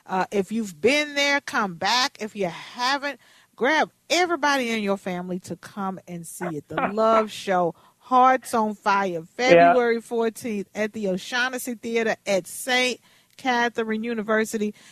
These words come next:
Speaker 1: Kevin Kling, thank you so much for being on Still Talking. We totally appreciate it.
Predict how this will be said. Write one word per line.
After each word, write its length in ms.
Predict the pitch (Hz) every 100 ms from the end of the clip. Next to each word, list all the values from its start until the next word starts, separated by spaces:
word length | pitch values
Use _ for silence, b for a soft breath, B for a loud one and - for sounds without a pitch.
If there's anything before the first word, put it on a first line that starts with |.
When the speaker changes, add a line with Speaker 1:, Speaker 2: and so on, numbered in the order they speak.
| b
Speaker 1:
Kevin 360 | - 339 311 294
Kling, 340 | 330 320 294 285
thank 280 | 427 392 220
you 60 | 196
so 280 | - 226
much 320 | 214 214 208 -
for 120 | 202
being 420 | 190 247 220 214 b b b _
on 580 | 254 285 285 269 262 262 - _ -
Still 540 | - - 254 226 190
Talking. 440 | - 190 156 175
We 160 | 233 339 _ -
totally 500 | - 247 208 180 170
appreciate 720 | 180 190 147 - 131 127
it. 60 | 123